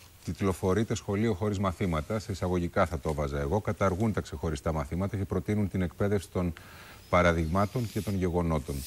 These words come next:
Για παράδειγμα, ο Δεύτερος Παγκόσμιος Πόλεμος είναι ένα μάθημα που συνδυάζει γνώσεις ιστορίας, γεωγραφίας και μαθηματικών. Αν κάποιος τώρα μαθητής ενδιαφέρεται για τη γλώσσα σε, σε συνδυασμό με τα οικονομικά και την επικοινωνία, θα έχει τη δυνατότητα να διαλέξει το μάθημα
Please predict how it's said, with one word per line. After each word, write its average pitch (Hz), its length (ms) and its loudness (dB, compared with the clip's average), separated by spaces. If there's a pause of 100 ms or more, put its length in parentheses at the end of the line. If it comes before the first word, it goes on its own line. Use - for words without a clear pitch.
(520)
Για 90 100 2
παράδειγμα, 101 380 4
ο 101 40 2
Δεύτερος 104 340 0
Παγκόσμιος 90 680 0
Πόλεμος 120 640 0
είναι 107 140 0
ένα 104 120 2
μάθημα 104 380 0
που 90 100 -6
συνδυάζει 95 460 2
γνώσεις 95 400 0
ιστορίας, 92 500 2
γεωγραφίας 92 540 0
και - 140 -2
μαθηματικών. 92 760 0 (300)
Αν 113 220 0
κάποιος 117 340 0
τώρα 101 180 0
μαθητής 85 500 -2 (440)
ενδιαφέρεται 92 600 2
για 92 100 2
τη 76 100 0
γλώσσα 90 380 2
σε, 82 160 -4 (200)
σε - 160 -2
συνδυασμό 85 460 2
με 104 100 4
τα 90 120 2
οικονομικά 87 600 2
και 113 280 0
την 87 180 -2
επικοινωνία, 78 680 0 (280)
θα - 120 0
έχει 110 160 2
τη 127 100 0
δυνατότητα 104 500 2
να 117 100 2
διαλέξει 98 540 2
το 82 140 -4
μάθημα 90 460 0